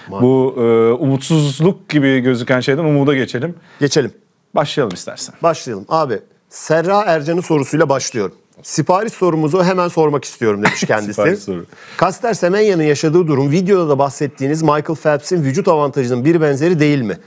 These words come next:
Speaker 1: Verilen kararları nasıl buluyorsunuz? Avrupa İnsan Hakları Mahkemesi sürpriz yapıp aksi bir karar verir mi sizce, demiş.
Speaker 2: Şimdi Semenya zaten bu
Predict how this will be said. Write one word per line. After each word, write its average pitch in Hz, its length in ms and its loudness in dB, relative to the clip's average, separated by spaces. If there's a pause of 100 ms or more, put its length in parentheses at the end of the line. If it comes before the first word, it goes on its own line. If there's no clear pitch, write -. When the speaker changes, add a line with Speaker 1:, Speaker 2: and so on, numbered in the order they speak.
(140)
Speaker 1:
Verilen 143 400 2
kararları 131 480 0
nasıl 156 220 -2
buluyorsunuz? 185 580 2
Avrupa 170 380 0
İnsan 185 240 0
Hakları 151 280 -2
Mahkemesi 127 500 -2
sürpriz 170 440 -2
yapıp 185 320 0
aksi 139 400 -2
bir 156 120 2
karar 170 380 0
verir 151 240 0
mi 127 120 -4
sizce, 101 360 -6
demiş. 92 400 -6 (260)
Speaker 2:
Şimdi 127 280 0
Semenya 147 640 2
zaten 123 460 0
bu 147 180 0